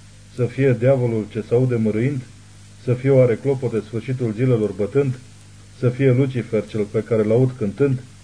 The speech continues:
sau cumplita lor frică e exagerată și disperata lor jale de teamă buimacă. Cei ce de ea dau teamă,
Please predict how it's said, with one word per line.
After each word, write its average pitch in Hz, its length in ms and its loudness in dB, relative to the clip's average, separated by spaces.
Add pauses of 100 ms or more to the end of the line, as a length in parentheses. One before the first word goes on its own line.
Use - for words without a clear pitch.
(560)
sau 147 160 4
cumplita 131 460 2
lor 120 240 0
frică 131 260 -4
e 110 220 -2
exagerată 113 760 0 (400)
și - 120 -8
disperata 120 520 0
lor 113 260 0
jale 123 300 2 (280)
de 120 80 -2
teamă 117 360 0
buimacă. 113 440 -4 (880)
Cei 135 180 2
ce 123 140 -2
de 117 160 2
ea 139 140 6
dau 110 240 0
teamă, 131 360 4